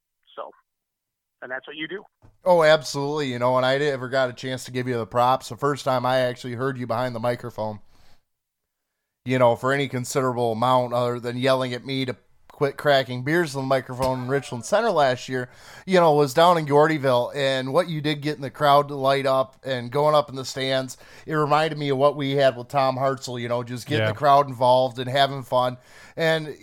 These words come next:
Speaker 2: like I've told people, I go, if the announcer's having fun, the crowd's gonna have fun too.
Speaker 1: Yep. Yeah, and that's what, you know, I know you and Charles do a lot of stuff together, and that's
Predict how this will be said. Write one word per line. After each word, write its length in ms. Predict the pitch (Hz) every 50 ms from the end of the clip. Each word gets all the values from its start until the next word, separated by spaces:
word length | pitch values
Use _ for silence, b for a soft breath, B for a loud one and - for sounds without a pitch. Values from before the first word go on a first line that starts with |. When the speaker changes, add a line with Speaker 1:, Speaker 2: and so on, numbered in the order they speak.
| 123 143 160
Speaker 2:
like 300 | 175 165 175 185 180 180
I've 120 | 170 151
told 220 | - 165 165 165 139
people, 300 | 151 151 156 151 151 135
I 80 | 135
go, 160 | 127 131 135 135
if 80 | 127
the 100 | 143 139
announcer's 520 | 143 147 147 156 185 185 - 165 147 131 -
having 320 | 160 147 139 135 135 127
fun, 340 | - - 135 135 135 127 127
the 100 | 135 127
crowd's 460 | - - 147 143 143 143 143 127 -
gonna 180 | - 135 117 113
have 220 | 117 117 117 110 -
fun 300 | - 120 117 113 113 101
too. 320 | - 120 120 95 76 - - _ - - - _ _ _ -
Speaker 1:
Yep. 120 | - 156 - _ _ _ _ _ _ _ _ _ _ _ B B B B B B
Yeah, 160 | 214 220 214 202
and 140 | 208 202
that's 180 | 208 214 214 -
what, 120 | 196 202
you 60 | 202 190
know, 80 | 180
I 100 | 170 170
know 100 | 185 185
you 160 | 175 165 180
and 80 | 175 165
Charles 260 | - 170 165 170 143 131
do 80 | 147 135
a 40 |
lot 100 | 131 135 135
of 60 | -
stuff 140 | - 151 - -
together, 260 | 127 127 127 123 120
and 80 | 120
that's 160 | 135 147 -